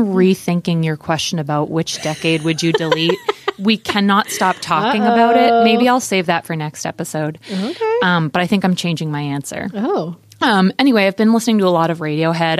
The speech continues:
Speaker 1: I just wanna say that something this podcast has made me do is,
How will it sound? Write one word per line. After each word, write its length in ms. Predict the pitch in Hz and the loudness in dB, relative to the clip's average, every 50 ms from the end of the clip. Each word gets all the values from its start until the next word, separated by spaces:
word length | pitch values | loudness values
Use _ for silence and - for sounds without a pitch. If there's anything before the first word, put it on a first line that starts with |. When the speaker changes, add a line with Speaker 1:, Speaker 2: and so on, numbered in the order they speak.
| - | -2
Speaker 1:
I 40 | - 311 | 0 0
just 160 | 427 - - | 0 0 0
wanna 180 | 508 466 349 | 0 0 0
say 220 | - - - 170 165 | 0 0 0 0 2
that 340 | 160 156 151 160 _ _ - | 2 0 0 -2 _ _ -12
something 440 | - - - 202 220 226 339 359 370 | -6 -2 0 2 2 2 0 -2 -2
this 180 | 339 240 - | -4 -4 -4
podcast 720 | - - - - - 151 160 165 - 180 165 165 165 - | -6 -12 -8 -4 -2 -2 -2 -2 -2 -2 -2 -2 -2 -4
has 180 | - 170 147 139 | -4 -6 -4 -4
made 220 | 156 151 151 151 | -4 -4 -4 -4
me 160 | 151 156 151 143 | -4 -6 -8 -6
do 340 | - - 143 147 151 151 | -6 -6 -4 -4 -2 -2
is, 340 | 147 143 139 143 139 - - | -2 -2 -4 -6 -8 -10 -14